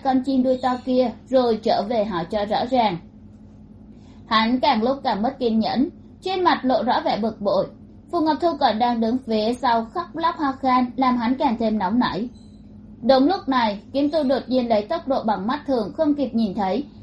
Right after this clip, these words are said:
xoay mình leo lên thành rồng. Chỉ trong nháy mắt, Ác Long đã đạp gió bay vút lên,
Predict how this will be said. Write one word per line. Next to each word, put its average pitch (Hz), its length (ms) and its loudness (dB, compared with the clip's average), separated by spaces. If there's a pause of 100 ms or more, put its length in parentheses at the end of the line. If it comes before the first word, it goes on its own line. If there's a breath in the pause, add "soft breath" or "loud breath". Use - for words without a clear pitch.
xoay 359 260 -2
mình 226 420 4
leo 220 160 4
lên 214 220 0
thành 214 220 -2
rồng. 196 260 2 (760)
Chỉ 226 420 2
trong 247 200 2
nháy 208 160 0
mắt, 294 380 0
Ác 339 180 0
Long 269 200 4
đã 220 120 0
đạp 254 260 0
gió 220 240 0
bay 262 160 2
vút 285 260 -4
lên, 254 300 0